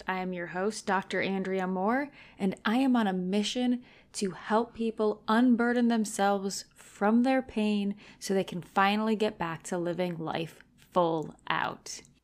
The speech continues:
And if this sounds like something you are ready to do or want to learn more information about, go ahead and sign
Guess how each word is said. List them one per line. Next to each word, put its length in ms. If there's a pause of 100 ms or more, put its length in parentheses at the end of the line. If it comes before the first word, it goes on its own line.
And 160
if 120
this 240
sounds 400
like 160
something 420
you 200
are 200
ready 420
to 200
do 520
or 120
want 240
to 120
learn 320
more 260
information 760
about, 440 (420)
go 180
ahead 300
and 240
sign 500